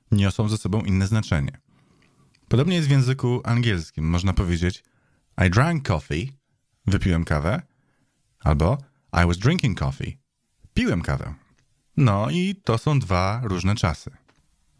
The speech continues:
Pierwszy z tych czasów to past simple, a drugi to past continuous. No dobrze, to policzmy teraz te wszystkie czasy. E, wezmę sobie kartkę papieru z drukarki i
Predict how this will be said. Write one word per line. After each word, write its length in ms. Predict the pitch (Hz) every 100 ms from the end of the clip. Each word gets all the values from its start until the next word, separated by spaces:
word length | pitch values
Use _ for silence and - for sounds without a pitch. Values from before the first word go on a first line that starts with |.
| _ _
Pierwszy 360 | - 135 135 110
z 60 |
tych 160 | - 95
czasów 360 | 113 98 92 -
to 320 | 87 80 80 _
past 320 | - 82 -
simple, 400 | - 85 101 175 196 _ _ _ -
a 120 | 208
drugi 280 | 117 92 104
to 180 | 87 85
past 340 | - 78 -
continuous. 720 | 107 95 123 82 65 - - _ _ _ _ _ _ _ -
No 200 | 143 175
dobrze, 220 | 123 104
to 180 | - 110
policzmy 520 | - 147 175 - 107
teraz 480 | 98 90 90 - - _ _ _ _
te 120 | -
wszystkie 320 | 151 - - 139
czasy. 400 | 139 98 - - - _ _ _
E, 280 | - 98 98
wezmę 300 | 113 214 202
sobie 260 | 139 131 110
kartkę 340 | 127 120 117
papieru 300 | 107 104 107
z 80 | 95
drukarki 560 | 95 92 80 - 135 190 - _ _ _ - - - - -
i 500 | 101 90 90 90 87